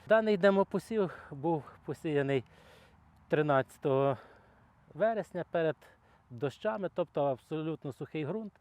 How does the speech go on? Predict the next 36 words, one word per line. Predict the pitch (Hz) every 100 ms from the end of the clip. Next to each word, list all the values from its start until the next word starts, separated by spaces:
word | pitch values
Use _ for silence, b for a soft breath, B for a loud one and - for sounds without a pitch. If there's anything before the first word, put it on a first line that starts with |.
| B B
але | 139 147
чотирнадцятого, | - - 165 151 143 - - 135
п'ятнадцятого | 147 131 139 123 - 135
вересня | 131 113 127
випало | 127 123 127
п'ятдесят | 110 - 123
міліметрів | 127 123 131 127 147
опадів, | 196 208 170 156 165 220
і, | 160 b b b b
е, | 139
через | - 160 147 -
шість | 175 143 143
діб, | 226 -
тобто | - 180 - 139
вже | 151
на | 143
дев'ятнадцяте | 131 143 143 151 135 - 190
вересня, | 220 175 - 131
ми | 135
мали | 147 156 139
повні, | - 131 127 123 - b b b b
е, | 131 127 117
сходи. | - - 131 107 - B B B B
Е, | 143 139 139 139
на | 156 160
сьогодні | 214 220 202 190 131 B B
пройшло | - 175 - 180 156 B B B B -
фактично | 160 - 165 - 151 123 -
два | 131 156 147
тижні | - 170 160 139 135 -
після | 165 147 - 135 - B
появи | 156 151 143 156
сходів, | - 233 220 190 170
і |
ми | 160 196
вже | 139 165